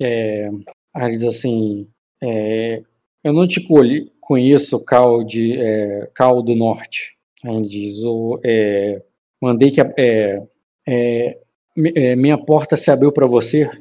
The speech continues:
porque você queria o melhor, e eu vendo o melhor por ouro.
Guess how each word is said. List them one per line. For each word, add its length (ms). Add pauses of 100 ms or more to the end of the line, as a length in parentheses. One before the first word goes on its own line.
(320)
porque 200
você 240
queria 280
o 40
melhor, 400 (460)
e 80
eu 80
vendo 240
o 60
melhor 340
por 160
ouro. 480